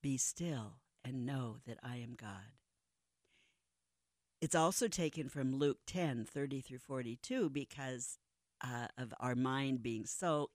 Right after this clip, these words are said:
easily entrapped into the hustle, bustle, and trivial s-, crap. <laughs> There's no other way to say that. And this is, this is that scripture. It says, "She had a sister called Mary,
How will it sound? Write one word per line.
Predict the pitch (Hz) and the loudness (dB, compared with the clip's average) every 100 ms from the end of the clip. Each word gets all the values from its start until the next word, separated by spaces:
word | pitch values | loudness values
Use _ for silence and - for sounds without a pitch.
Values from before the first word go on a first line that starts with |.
| _ | _
easily | 170 196 202 170 147 107 95 - - - _ | -6 0 2 4 2 -4 -8 -14 -20 -20 _
entrapped | 165 156 - 175 156 - - | 2 4 4 4 2 2 -2
into | 147 135 139 | -2 0 -2
the | 120 120 117 _ - | -2 -4 -6 _ -2
hustle, | 175 196 226 180 | 2 4 4 4
bustle, | 156 160 - 156 135 135 | 4 2 2 0 -2 -2
and | 131 131 127 | 0 0 2
trivial | 185 170 160 143 | 2 2 2 2
s-, | - - _ _ - | -2 -4 _ _ 0
crap. | 165 127 - - | 0 0 -2 4
<laughs> | 277 - | 4 6
There's | 208 196 | 2 4
no | 233 | 2
other | 214 196 | 4 6
way | 156 | 6
to | 156 | 4
say | 147 127 | 0 -2
that. | 104 - - - - - - _ _ _ 208 | -4 -12 -14 -16 -16 -18 -20 _ _ _ 6
And | 202 | 8
this | 240 - | 6 4
is, | 190 - | 0 0
this | 165 - | 0 2
is | 165 | 2
that | 156 143 | 2 2
scripture. | - 131 - 120 | 0 -6 -6 -10
It | 98 | -8
says, | - 147 - | -4 -2 0
"She | 262 311 | 4 4
had | 285 226 | 6 6
a | 202 | 6
sister | - 196 - 175 | 2 2 0 -4
called | - 131 135 | 0 0 2
Mary, | 247 381 392 175 - | 4 4 2 0 -2